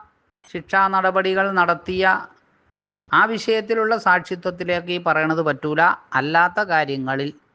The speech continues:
ബി അർബഅത്തി ശുറൂത്തിൻ, നാല് നിബന്ധനകൾ ആ വിഷയത്തിലുണ്ട്. അൽ അവ്വലു, ഒന്നാമത്തേത് തഅസ്സുറു അദാഇൽ അസ്ലി, യഥാർത്ഥ സാക്ഷി ആ സാക്ഷിത്വം നിർവഹിക്കാൻ,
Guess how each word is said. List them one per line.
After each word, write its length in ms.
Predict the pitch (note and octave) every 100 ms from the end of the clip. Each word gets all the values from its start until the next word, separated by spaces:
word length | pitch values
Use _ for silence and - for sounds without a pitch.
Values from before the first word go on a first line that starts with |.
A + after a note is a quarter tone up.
| -
ബി 140 | D3+ E3+
അർബഅത്തി 580 | D#3 D#3+ F#3 G3+ G#3
ശുറൂത്തിൻ, 540 | G#3+ D#3+ D#3 D#3 D3 D3+ - C3
നാല് 440 | C3 D3 F3 G3+
നിബന്ധനകൾ 720 | F#3+ D3 D3+ D#3 D#3+ E3 E3 G#3 -
ആ 60 | C#3+
വിഷയത്തിലുണ്ട്. 760 | C#3 - C#3 B2+ C3 B2 A2+ A2+ _ _ _ _ -
അൽ 180 | F#3 A#3
അവ്വലു, 320 | G#3+ G3+ G3+
ഒന്നാമത്തേത് 800 | F#3+ D#3+ F3 G3+ G3 E3 D3 C#3 C#3 -
തഅസ്സുറു 680 | D#3 D#3 F3 F3+ - G#3 A3
അദാഇൽ 580 | E3 C#3+ D3+ D#3 D#3+ D3+
അസ്ലി, 400 | C#3+ - C3+ C3 A#2 _ _ _ -
യഥാർത്ഥ 800 | D3+ E3 D3 F3+ G#3 A3+ A3 - A#3+
സാക്ഷി 640 | A3+ D#3+ E3 D#3+ - F#3 G#3 - _ _ _ _
ആ 80 | D3+ E3+
സാക്ഷിത്വം 680 | D#3+ D3+ D3+ E3+ E3 F3+ E3
നിർവഹിക്കാൻ, 680 | C#3+ D3 D3 D3+ D#3+ D#3+